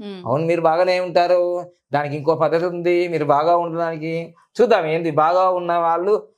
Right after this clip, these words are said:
Speaker 2: బాగానే ఉన్నాము అనే వాళ్ళకు వాళ్ళకి ఆన్సర్ ఇది ఉంటుంది నాకు తెలిసి.
Speaker 1: ఓకే.
Speaker 2: చూద్దాం.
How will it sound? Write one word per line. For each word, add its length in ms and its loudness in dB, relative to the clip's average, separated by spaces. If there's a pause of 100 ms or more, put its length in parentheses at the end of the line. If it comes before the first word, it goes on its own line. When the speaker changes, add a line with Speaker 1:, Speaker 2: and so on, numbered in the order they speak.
(160)
Speaker 2:
బాగానే 480 4
ఉన్నాము 680 -2
అనే 260 0
వాళ్ళకు 440 -2
వాళ్ళకి 320 0
ఆన్సర్ 340 -2
ఇది 180 -2
ఉంటుంది 340 -2
నాకు 160 -4
తెలిసి. 320 -6 (140)
Speaker 1:
ఓకే. 260 -12 (100)
Speaker 2:
చూద్దాం. 220 2